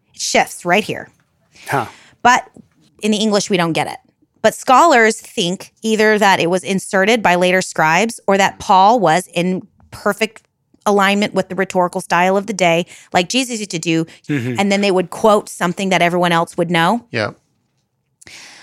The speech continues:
Speaker 1: "For the wrath of God is revealed from heaven against all ungodliness and wickedness. By their wickedness, suppress the truth. For what can be known about God is plain to them because God has shown it to them. Ever since the creation of the world, his eternal power and divine nature,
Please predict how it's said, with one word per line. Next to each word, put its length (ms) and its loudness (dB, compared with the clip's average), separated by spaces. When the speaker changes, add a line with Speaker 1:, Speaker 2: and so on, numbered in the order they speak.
Speaker 1:
"For 160 0
the 80 2
wrath 240 0
of 120 -4
God 240 2
is 100 -10
revealed 540 -4
from 280 -2
heaven 320 -4
against 440 -4
all 280 0
ungodliness 720 -4
and 220 -2
wickedness. 580 -8
By 220 2
their 140 0
wickedness, 600 -4
suppress 540 -4
the 80 -10
truth. 400 -12
For 120 -4
what 140 0
can 140 0
be 100 2
known 180 2
about 240 0
God 200 2
is 80 -6
plain 320 -4
to 80 -10
them 160 -2
because 200 -6
God 240 0
has 100 -6
shown 240 -2
it 140 -8
to 200 -4
them. 220 -12
Ever 160 2
since 260 -2
the 100 -2
creation 440 0
of 80 -2
the 80 -2
world, 320 0
his 120 -10
eternal 400 -4
power 320 -2
and 80 -4
divine 360 -2
nature, 420 -4